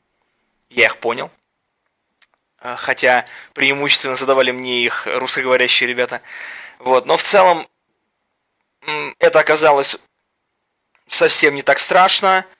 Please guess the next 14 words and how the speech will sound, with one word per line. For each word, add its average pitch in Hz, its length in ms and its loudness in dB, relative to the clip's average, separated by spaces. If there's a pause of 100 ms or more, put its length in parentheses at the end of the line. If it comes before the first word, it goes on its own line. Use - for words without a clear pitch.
(460)
И 139 640 -4
перешагнув 160 600 0
один 151 360 0
раз 143 260 2
через 135 220 -2
этот 135 240 0
барьер, 143 400 0
почему 139 340 -4
я 127 120 0
считаю, 120 280 0
что 117 160 -4
разработчик, 123 680 -4 (500)
выступающий 156 800 2
публично, 147 720 -4